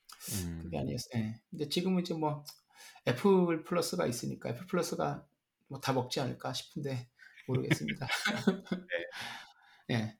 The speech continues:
Speaker 1: 두 번째는 언더아머입니다. 언더아머. 한국에 계신 분들은 아시는 분들 계시고 모르시는 분들 계신데, 미국에서는 이게 굉장히 인기 있는 브랜드 중에 하나죠. 그,
Speaker 2: 그리고
Speaker 1: 음.
Speaker 2: 특히,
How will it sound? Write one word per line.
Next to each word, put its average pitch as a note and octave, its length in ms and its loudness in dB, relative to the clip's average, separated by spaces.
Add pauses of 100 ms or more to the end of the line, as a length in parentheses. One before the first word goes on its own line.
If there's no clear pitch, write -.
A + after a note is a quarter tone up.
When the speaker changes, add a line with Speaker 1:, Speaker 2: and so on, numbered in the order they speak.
(120)
Speaker 1:
두 F#3+ 100 10
번째는 A3 500 12
언더아머입니다. D3 960 10
언더아머. C#3+ 400 4
한국에 C4+ 380 8
계신 A3 280 6
분들은 F#3+ 400 4
아시는 A3 380 8
분들 G#3 200 8
계시고 F#3 300 2
모르시는 D#3+ 840 -2
분들 D#3 200 -4
계신데, C#3+ 340 0
미국에서는 A3 460 10
이게 F3+ 140 4
굉장히 D3 360 4
인기 D3+ 520 0
있는 C3 280 -4
브랜드 B2+ 260 -2
중에 B2 160 -6
하나죠. C3+ 440 -2 (420)
그, - 140 0
Speaker 2:
그리고 F#2+ 340 6
Speaker 1:
음. E2+ 120 -2
Speaker 2:
특히, C#3 720 6